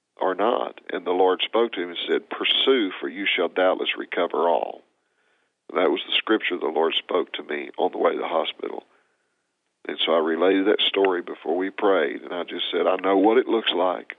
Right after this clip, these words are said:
I, I get that. I understand that. But I'm telling you that God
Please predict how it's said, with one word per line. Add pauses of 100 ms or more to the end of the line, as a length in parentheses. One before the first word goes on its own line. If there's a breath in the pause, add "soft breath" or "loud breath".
I, (100)
I
get
that.
I
understand
that. (520 loud breath)
But
I'm
telling
you (140)
that
God